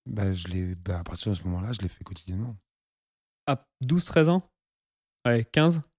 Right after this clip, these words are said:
Speaker 1: Quotidiennement, non.
Speaker 2: En tout
Speaker 1: Plus,
Speaker 2: cas, il y a des moments
Speaker 1: plus
Speaker 2: où
Speaker 1: tard, plus
Speaker 2: t'avais
Speaker 1: tard,
Speaker 2: envie
Speaker 1: c'est
Speaker 2: de
Speaker 1: ça.
Speaker 2: dormir, tu disais, « Merde, j'ai picolé, quoi. »
Speaker 1: À cet âge-là, c'était les pétards.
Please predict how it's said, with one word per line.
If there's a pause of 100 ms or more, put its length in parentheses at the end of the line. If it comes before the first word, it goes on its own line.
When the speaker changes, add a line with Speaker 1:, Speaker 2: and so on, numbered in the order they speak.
Speaker 1:
Quotidiennement,
non. (880)
Speaker 2:
En
tout
Speaker 1:
Plus,
Speaker 2:
cas,
il
y
a
des
moments
Speaker 1:
plus
Speaker 2:
où
Speaker 1:
tard,
plus
Speaker 2:
t'avais
Speaker 1:
tard,
Speaker 2:
envie
Speaker 1:
c'est
Speaker 2:
de
Speaker 1:
ça.
Speaker 2:
dormir,
tu
disais, «
Merde,
j'ai
picolé,
quoi. » (880)
Speaker 1:
À
cet
âge-là,
c'était
les
pétards.